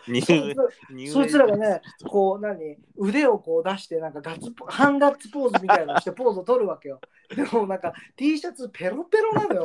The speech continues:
Speaker 2: もう余っちゃって。<laughs> で、メガネして。なんか全員さ、なんかこう、ちょっとこう、ブライトな色の、明るい色のTシャツとかを着て、チームカラーみたいなのがあるんだよね。
Speaker 1: <laughs> なるほど。
Speaker 2: いや、もう新しい時代になったな、なんて痛感した瞬間だったんだけどね。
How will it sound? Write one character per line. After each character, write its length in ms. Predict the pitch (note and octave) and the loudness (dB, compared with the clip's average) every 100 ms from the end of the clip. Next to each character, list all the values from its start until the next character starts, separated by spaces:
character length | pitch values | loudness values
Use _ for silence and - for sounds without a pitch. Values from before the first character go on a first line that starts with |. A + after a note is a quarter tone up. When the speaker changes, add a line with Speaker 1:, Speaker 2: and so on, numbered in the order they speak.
| G#4 | 2
Speaker 2:
も 80 | |
う 60 | D#4+ | 0
余 180 | G3+ G#3 | -2 -4
っ 20 | |
ち 80 | - | -4
ゃ 40 | |
っ 60 | - | -8
て。 160 | B2 - - - - - | -12 -16 -20 -20 -16 -10
<laughs> 520 | D4 D#4 D4 _ - | -8 -10 -16 _ 0
で、 80 | G#3 | 4
メ 160 | A3+ | 4
ガ 100 | G3+ | 2
ネ 80 | D#3 | -2
し 80 | D3+ | -6
て。 180 | D#3+ C#3 _ - | -8 -10 _ -8
な 60 | |
ん 40 | G3 | -4
か 40 | |
全 240 | F#3+ A3+ A3+ | 2 2 2
員 120 | G#3+ | -2
さ、 180 | A3 F#3+ | -4 -6
な 100 | D#3+ | -8
ん 40 | |
か 80 | C#3+ | -16
こ 240 | C#3+ C#3 C3+ | -14 -12 -14
う、 40 | _ _ | _ _
ち 80 | - | -6
ょ 40 | |
っ 60 | G3+ | -6
と 100 | - | -8
こ 100 | C#3 | -10
う、 40 | |
ブ 140 | C#3 F#3 | -6 0
ラ 140 | A3+ | 0
イ 80 | A3 | 0
ト 100 | D#3+ | -6
な 120 | C3+ | -10
色 180 | C#3 C#3 | -10 -10
の、 220 | D3+ E3+ - | -10 -14 -10
明 280 | E3+ A3 | -6 -4
る 180 | A3+ G#3+ | -2 0
い 60 | G#3 | -2
色 160 | G3 | -4
の 140 | G3 F#3+ | -6 -6
T 160 | G3 F#3 | -8 -6
シ 80 | |
ャ 20 | F#3 | -6
ツ 60 | |
と 80 | F#3 | -6
か 120 | C#3 | -10
を 60 | B2+ | -12
着 100 | - | -12
て、 100 | C#3 | -12
チ 160 | - A#3+ | -4 -2
ー 60 | |
ム 80 | A3+ | -2
カ 140 | - | -2
ラ 120 | A3+ D#3+ | -2 -4
ー 20 | |
み 80 | D3+ | -8
た 80 | |
い 40 | C#3 | -6
な 40 | |
の 60 | C#3 | 0
が 60 | |
あ 20 | F#3+ | 0
る 80 | |
ん 20 | D#3 | -2
だ 80 | |
よ 60 | D3 | -10
ね。 180 | E3 G3+ | -12 -12
Speaker 1:
<laughs> 40 | - | -4
な 160 | F#2+ | -2
る 100 | F2+ | 0
ほ 80 | E2+ | 0
ど。 120 | D2+ _ _ _ - | -4 _ _ _ -4
Speaker 2:
い 40 | |
や、 200 | D#3+ D3+ | -2 -2
も 160 | D#3 D3 | -8 -12
う 20 | |
新 340 | D3 D#3 C#3+ | -12 -10 -10
し 220 | C#3+ - D#3 | -10 -12 -12
い 40 | |
時 140 | C3 | -10
代 160 | C#3 C#3 | -8 -8
に 60 | C#3+ | -6
な 100 | F#3 | -6
っ 80 | |
た 120 | - E3 | -2 -2
な、 180 | F3+ | -2
な 120 | F3+ D#3+ | -2 -2
ん 60 | |
て 80 | D3 | -2
痛 460 | C#3+ - F4+ A3 G#3+ | -2 0 0 0 2
感 240 | A3 G#3+ | 2 2
し 80 | G3 | 2
た 240 | G#3+ G3 - | -4 -4 -8
瞬 320 | - F#3+ F3 | -6 -6 -4
間 160 | E3 D#3 | -4 -4
だ 120 | D3+ | -4
っ 60 | |
た 100 | D3 | -6
ん 40 | C3 | -12
だ 60 | |
け 60 | - | -14
ど 380 | - _ C#3+ D3 | -20 _ _ -8
ね。 220 | D#3+ E3 | -6 -6